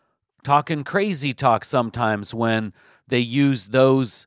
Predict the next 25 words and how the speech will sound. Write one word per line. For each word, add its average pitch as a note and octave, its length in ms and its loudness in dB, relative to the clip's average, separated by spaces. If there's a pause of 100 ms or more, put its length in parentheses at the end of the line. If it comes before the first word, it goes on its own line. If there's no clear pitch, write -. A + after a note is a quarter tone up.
(640)
organizations C3 1160 0
in A#2 200 -4
sentences, A2+ 880 -6 (260)
and B2+ 120 -6
your C#3+ 120 -2
eyes E3 360 0
might A#2+ 240 2
roll A2+ 200 2
back. F2+ 480 -6 (720)
But A#2 100 -2
I B2 100 0
need C#3 220 0
to C3+ 60 -10
keep D3+ 280 -4
hammering C#3+ 640 0
something B2 480 -2
home, F#2+ 540 0 (520)
some B2+ 320 -2
real D3+ 400 4
facts, B2 600 -4
something D3 480 -2
to A#2 80 -12
share D3+ 360 2
with A#2+ 200 -2
you, F#2+ 160 -2